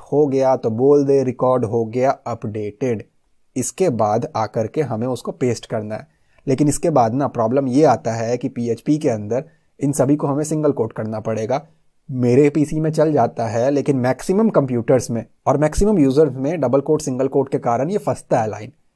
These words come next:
So it's better कि हम इसे यहाँ पेस्ट ना करें, हमें इसे सिंगल कोट करना होता है, but सिंगल कोट के साथ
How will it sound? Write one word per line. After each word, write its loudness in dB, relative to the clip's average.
So 4
it's 4
better 4
कि 0
हम -2
इसे 0
यहाँ -2
पेस्ट -4
ना -4
करें, -10
हमें 0
इसे -2
सिंगल 0
कोट 2
करना 0
होता 0
है, -6
but 2
सिंगल 2
कोट 0
के -2
साथ 0